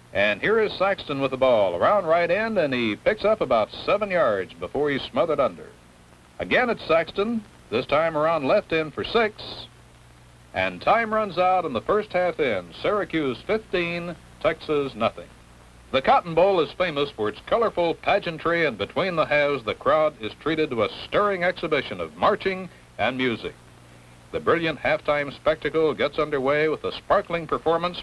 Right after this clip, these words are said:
by the fine Syracuse University Marching Band,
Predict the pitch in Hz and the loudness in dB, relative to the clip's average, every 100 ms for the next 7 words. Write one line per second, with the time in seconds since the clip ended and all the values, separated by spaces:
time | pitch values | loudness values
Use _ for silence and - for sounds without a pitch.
0 | - 98 90 127 147 151 131 - 208 196 | -2 -2 0 0 0 0 -4 -2 0 0
1 | 180 180 156 139 180 170 170 151 151 147 | 0 -2 0 -2 0 0 -2 -2 -2 -2
2 | - - - 90 131 180 165 156 131 113 | -8 -20 -16 0 0 0 -4 0 2 2
3 | 85 | 0